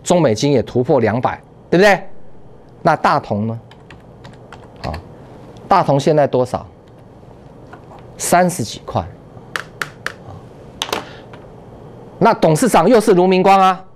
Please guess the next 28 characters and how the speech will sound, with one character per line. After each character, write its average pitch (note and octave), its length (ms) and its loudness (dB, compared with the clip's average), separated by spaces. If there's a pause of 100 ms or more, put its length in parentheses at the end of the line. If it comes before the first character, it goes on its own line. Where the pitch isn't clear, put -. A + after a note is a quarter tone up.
(380)
刚 G3+ 140 4
刚 G#3 60 4
给 E3+ 140 2
各 D3 80 0
位 F3+ 100 4
看 F3 160 0
到 E3+ 180 4
了。 C#3 200 2 (640)
那 F#3+ 120 2
大 F#3+ 200 4
同 E3+ 160 2
还 D#3+ 120 2
有 C#3+ 100 4
一 - 20 4
块 D3 220 0
地 C3+ 220 -2
在 C3+ 160 2
中 C#3 180 -2
山 C3+ 180 0
北 G2+ 200 -6
路 A#2 140 0
啊， F#2 140 -6 (400)
叫 C#3 160 0
大 C#3+ 280 0
同 C3+ 200 -6
大 B2 200 -2
学 D2 340 -14
啊。 - 20 -20